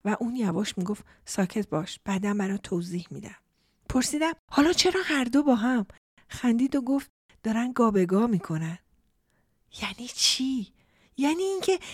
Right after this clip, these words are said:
یکی می‌شه زن دایی اون و اون یکی می‌شه زن برادر این. یه دختر می‌دن،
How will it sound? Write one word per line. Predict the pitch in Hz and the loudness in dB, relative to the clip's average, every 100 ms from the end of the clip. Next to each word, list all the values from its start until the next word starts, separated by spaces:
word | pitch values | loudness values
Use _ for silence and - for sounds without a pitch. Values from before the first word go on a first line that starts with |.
| - | 4
یکی | 311 370 - | 8 8 6
می‌شه | 330 311 311 | -2 0 0
زن | 240 247 285 | 2 0 0
دایی | 254 220 214 247 269 | 0 0 0 0 0
اون | 262 269 294 285 | -2 -4 -4 -2
و | 240 | -2
اون | - 254 262 | -2 -2 0
یکی | 226 - | -2 -2
می‌شه | 226 214 220 | -4 -2 0
زن | 202 208 208 | 2 2 2
برادر | 180 160 165 175 | 2 0 0 2
این. | 185 185 156 147 _ _ _ _ _ _ _ _ - | 2 0 -2 -4 _ _ _ _ _ _ _ _ 2
یه | 302 | 4
دختر | 403 311 - 285 302 | 6 4 4 2 2
می‌دن، | 320 320 | 2 0